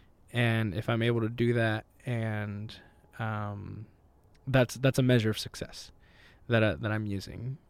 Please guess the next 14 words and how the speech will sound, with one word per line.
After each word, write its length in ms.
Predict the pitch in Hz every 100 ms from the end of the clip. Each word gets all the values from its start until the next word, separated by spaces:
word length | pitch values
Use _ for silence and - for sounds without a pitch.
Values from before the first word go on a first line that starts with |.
| -
And 340 | 123 117 113 101
if 160 | 131 -
I 140 | 117
do 540 | 117 127 160 165 160 147 -
have 260 | 131 120
that 300 | 123 113 110 - -
kinda 220 | 127 113
even 320 | 113 127 120
keel 480 | - 127 120 117 117
or, 200 | 107 107
like, 300 | 104 104 - - - - _
uh, 480 | 113 107 104 65 - -
s-, 240 | - - - -
sustainable 800 | - 120 127 123 123 113 -